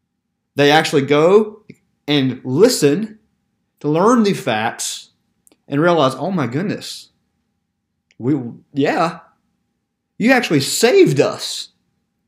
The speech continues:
Like, what? Wow, you actually saved us. Saved us. The Israelites jumped to conclusions about the Reubenites,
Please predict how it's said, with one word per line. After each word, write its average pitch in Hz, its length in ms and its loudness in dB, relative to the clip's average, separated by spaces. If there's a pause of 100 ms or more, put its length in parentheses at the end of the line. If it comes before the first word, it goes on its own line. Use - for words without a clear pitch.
(340)
Like, 196 240 -4
what? 254 280 -6
Wow, 208 680 -8 (460)
you 220 160 -2
actually 233 300 -2
saved 220 460 -2
us. - 400 -8 (360)
Saved 226 360 -4
us. 90 240 -6 (280)
The 170 200 -2
Israelites 190 680 2
jumped 139 560 -4
to 185 100 -4
conclusions 135 640 -4
about 131 240 0
the 127 60 -4
Reubenites, 156 680 -2